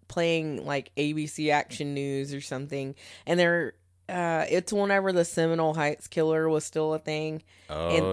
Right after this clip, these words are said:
Speaker 2: yeah.
Speaker 1: yeah, they were
Speaker 2: Wait,
Speaker 1: ha-
Speaker 2: wasn't that the guy that was just going around and just being like,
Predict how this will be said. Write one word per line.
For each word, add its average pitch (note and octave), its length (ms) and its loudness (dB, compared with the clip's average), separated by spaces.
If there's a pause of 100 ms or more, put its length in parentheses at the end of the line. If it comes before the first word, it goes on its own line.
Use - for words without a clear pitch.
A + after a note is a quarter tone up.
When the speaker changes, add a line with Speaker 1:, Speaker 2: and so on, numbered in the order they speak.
(160)
Speaker 2:
yeah. F#2+ 460 2
Speaker 1:
yeah, D#3 400 6
they F3 160 4
were E3 60 6
Speaker 2:
Wait, D3 80 8
Speaker 1:
ha- - 60 4
Speaker 2:
wasn't F3 220 2
that G#3+ 120 -2
the G3 100 -2
guy D3 160 4
that C#3 100 0
was B2 160 -2
just A2 240 -4
going A2+ 240 0
around G#2+ 380 2
and G#2 80 -4
just G2+ 160 -8
being G#2 200 -4
like, G2 300 -2